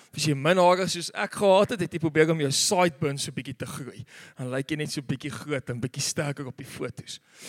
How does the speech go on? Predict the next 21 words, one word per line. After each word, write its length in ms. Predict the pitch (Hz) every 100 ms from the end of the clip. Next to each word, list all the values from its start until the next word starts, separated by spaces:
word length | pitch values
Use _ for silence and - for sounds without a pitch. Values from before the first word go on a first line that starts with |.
| - -
Maar 180 | 226 240
in 80 |
my 160 | 202 247
tyd 260 | - 285 226
was 120 | 226
dit 120 | 226
so 120 | - 262
gewees 380 | 247 170 170 165
dat 100 | 165
as 140 | 180
ons 220 | 185 -
skoolfoto's 680 | - 247 285 - 240 233 226
geneem 340 | - 175 151 175
het, 140 | 220 _ - -
dan 120 | 160
het 120 | 180
amper 300 | 220 220 240
iets 180 | 220 -
soos 220 | 190 - - - -
dit 240 | 185 180
gelyk 600 | - 190 147 139 - -